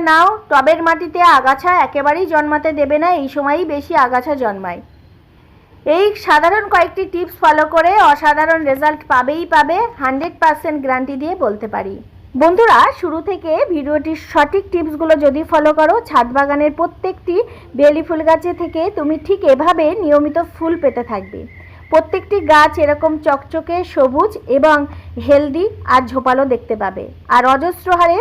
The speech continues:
ফুলও তুমি পাবে। এতক্ষণ ভিডিওটি ধৈর্য সহকারে দেখেছো, অসংখ্য ধন্যবাদ। আশা করছি তোমারও ইচ্ছা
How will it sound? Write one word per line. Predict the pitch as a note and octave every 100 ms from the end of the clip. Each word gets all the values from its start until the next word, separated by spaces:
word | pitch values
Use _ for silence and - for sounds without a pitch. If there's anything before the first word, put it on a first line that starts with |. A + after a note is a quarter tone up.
| A#4
ফুলও | - D#4 D4+ D4+
তুমি | C4 C4
পাবে। | F#3+ F3 F#3+ - - - - - - - - - D4
এতক্ষণ | D#4+ G4+ - A#4 G#4+
ভিডিওটি | E4+ E4+ D#4 F4+
ধৈর্য | C4 C4+ C4 D#4
সহকারে | D#4+ C#4+ D4 D4+ D4
দেখেছো, | C#4 C#4 D4+ E4 A#4+ - - - -
অসংখ্য | C4+ F4+ F#4 F#4 C#4
ধন্যবাদ। | C4 A3+ G3 F#3 - - - - - - -
আশা | C#4+ G4
করছি | G4+ G4+ G4+
তোমারও | D#4+ D4+ E4+ E4+ F#4+ - - -
ইচ্ছা | D4 -